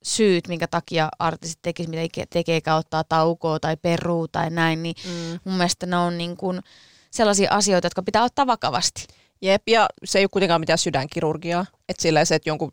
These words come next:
Speaker 2: Bieberin keikka peruuntuu, niin se ei niinku, se on varmasti silleen ärsyttävää ehkä ajan hukkaa monille, että, jotka on hankkinut vaikka hotelleita ja, ö,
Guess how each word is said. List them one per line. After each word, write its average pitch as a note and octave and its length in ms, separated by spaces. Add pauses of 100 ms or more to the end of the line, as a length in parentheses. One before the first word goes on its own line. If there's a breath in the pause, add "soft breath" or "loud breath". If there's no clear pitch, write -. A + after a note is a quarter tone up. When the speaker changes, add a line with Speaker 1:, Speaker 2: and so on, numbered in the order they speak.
Speaker 2:
Bieberin D3+ 360
keikka - 280
peruuntuu, C#3+ 440
niin D#3 180
se - 120
ei D3 120
niinku, D3 360 (280 soft breath)
se - 120
on F3+ 60
varmasti F3 300
silleen D3+ 320
ärsyttävää D3+ 480
ehkä - 200
ajan C#3 260
hukkaa D3 300
monille, D#3 320
että, F3 220 (140)
jotka - 240
on D#3+ 60
hankkinut B2+ 280
vaikka - 180
hotelleita D3+ 520
ja, E3 100 (540 loud breath)
ö, - 80